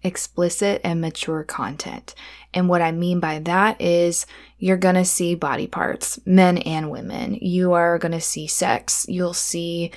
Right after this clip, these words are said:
some pornographic images. You'll see drugs. You'll hear a lot of expletives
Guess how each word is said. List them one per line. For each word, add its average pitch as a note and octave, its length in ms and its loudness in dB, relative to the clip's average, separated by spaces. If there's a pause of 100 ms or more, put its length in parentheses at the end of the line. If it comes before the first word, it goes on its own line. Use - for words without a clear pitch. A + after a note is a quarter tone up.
(400)
some F3+ 400 2
pornographic E3 720 -4
images. F3+ 720 0 (460)
You'll F3 200 -2
see F#3 480 2
drugs. G3+ 720 2
You'll F3 440 4
hear F3+ 420 4
a F3+ 120 4
lot E3 200 4
of E3 400 2
expletives F3+ 800 4